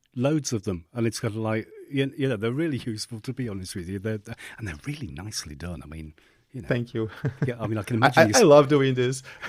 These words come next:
Speaker 2: <laughs>
Speaker 1: you spend a lot of
Speaker 2: It
Speaker 1: time in hair and makeup, I would imagine.
Speaker 2: Yeah, no, not, not that. I, I, I, I, I do a lot of makeup on the videos. <laughs>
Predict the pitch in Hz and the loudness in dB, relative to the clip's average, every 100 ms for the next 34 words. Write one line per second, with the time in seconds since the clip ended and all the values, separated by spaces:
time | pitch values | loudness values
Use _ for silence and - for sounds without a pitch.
0 | 180 - 143 226 214 185 - 240 180 190 | 0 0 0 -4 0 2 4 4 4 6
1 | 147 151 160 131 123 151 131 120 127 113 | 6 6 6 4 6 6 6 4 2 0
2 | 107 104 104 95 98 87 87 - _ _ | -2 -2 -2 -4 -6 -6 -12 -16 _ _
3 | _ _ _ - 233 277 - - 165 131 | _ _ _ -4 4 4 4 4 6 6
4 | 139 131 131 135 120 123 113 - 120 131 | 6 6 6 4 6 6 6 4 4 6
5 | 127 123 - 131 - 131 - 147 180 185 | 4 2 4 2 4 2 4 4 8 8
6 | 185 160 165 170 147 135 127 113 123 123 | 8 6 4 4 2 4 2 2 2 4
7 | 151 117 - 185 - 175 - 202 170 202 | 4 6 8 8 8 6 6 4 4 0
8 | 160 139 | 0 -2